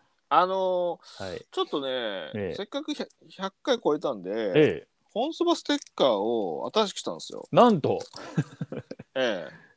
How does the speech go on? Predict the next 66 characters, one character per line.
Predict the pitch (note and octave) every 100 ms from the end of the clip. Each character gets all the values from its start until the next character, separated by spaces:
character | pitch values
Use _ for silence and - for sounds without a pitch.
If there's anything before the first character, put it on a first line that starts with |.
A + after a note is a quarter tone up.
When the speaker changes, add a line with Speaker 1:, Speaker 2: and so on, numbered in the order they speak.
| _ _ _ _ -
Speaker 1:
あ |
の、 | A#2+ A2 G#2 G2 F#2 E2+ - _ _ _ - -
Speaker 2:
ニ | A#2+
ュ | C3
ー |
タ | C#3+
イ | B2
プ | G2
が。 | D#2 - - _ _ _ _ _ _ _ _ _ _
お | F2+ F2 F2+ F2 E2+ E2+ E2+ E2+ E2+
ー、 | E2
ち | D3
ょ |
っ |
と、 | C#3+ G2 F#2 - _ _ _ _
あ | A2 G#2+
の | G#2 G2+ G2 G2 G2 G2+ G2
ー、 | -
鈴 | B2 A2
木 |
さ | A2+
ん | G#2+
の | G#2
イ | G#2
ラ | A#2
ス | - - -
ト | G#2+ G2+ G2 G2 -
も | G#2+ F#2+
添 | B2+ A#2 G2 G2
え |
ら | F#2
れ | F#2
た | F2+ F2+
形 | F2
で。 |
Speaker 1:
は | G#2
い。 | -
今 | D#3+
回 | C3
は | G#2
で | F#2+
す | -
ね、 | F#2 F2+
ま | F3 G#3
あ、 |
Speaker 2:
は | -
い。 |
Speaker 1:
ま | B3
た、 | G#3+ -
ま | F3+
た | G#3
ミ | F3
ニ | G#3
ス | B3+
テ | A#3+
ッ | -
カ | B2+
ー |
な | F2
ん |
で | D2
す | -
け |
ど、 | E2+ D#2 C#2
Speaker 2:
は | C#3
い。 | F#2+